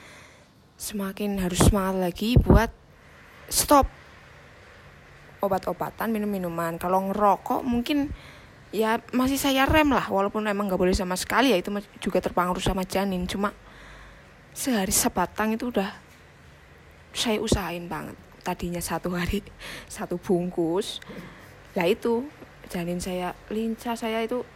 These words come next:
yang membuat saya semangat untuk menghindari semuanya. Nah, eh,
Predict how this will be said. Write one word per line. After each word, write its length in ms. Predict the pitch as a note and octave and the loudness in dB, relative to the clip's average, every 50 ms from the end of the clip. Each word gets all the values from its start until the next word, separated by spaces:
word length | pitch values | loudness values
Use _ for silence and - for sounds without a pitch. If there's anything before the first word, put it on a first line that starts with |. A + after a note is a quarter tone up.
| - - | -18 -10
yang 160 | - - G#3+ | -6 -4 -2
membuat 320 | G#3+ A3 G3 F#3 F3+ - F#3+ | 0 0 0 0 -2 -2 -4
saya 80 | F#3 | -6
semangat 320 | - G#3 F#3 G3 A3 - A3+ | -4 -6 -6 -4 -4 -4 -6
untuk 160 | G#3 A3 G#3 - | -6 -6 -4 -4
menghindari 320 | A3+ G3+ F#3 E3+ E3+ E3 F3 | -2 -2 -2 -2 -2 0 0
semuanya. 560 | - - F#3 F3+ F3 E3+ E3+ E3+ E3+ D#3 D3+ - - - - - - - - - - - - - - - - | 2 2 2 2 0 -2 -2 -2 -2 -4 -4 -6 -12 -20 -20 -20 -20 -20 -20 -20 -20 -20 -20 -20 -16 -8 -4
Nah, 160 | F#3+ F#3+ E3+ - - - - - - - - - - - - - - - | -4 -4 -4 -4 -8 -16 -20 -20 -20 -20 -20 -20 -20 -20 -20 -20 -14 -8
eh, 800 | G3 G3 F#3+ F#3+ F#3+ F#3+ F#3+ F#3+ F#3+ F#3+ F#3+ F#3+ F#3+ F#3+ F#3 | -6 -4 -2 -2 0 0 0 0 0 0 0 0 0 -2 -2